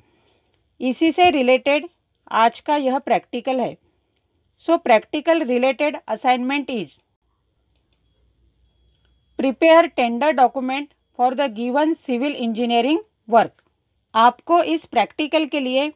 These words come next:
जो डिटेल एस्टिमेट्स प्रोवाइड किए गए हैं,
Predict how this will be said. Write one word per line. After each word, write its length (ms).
जो 200
डिटेल 560
एस्टिमेट्स 600
प्रोवाइड 640
किए 260
गए 200
हैं, 260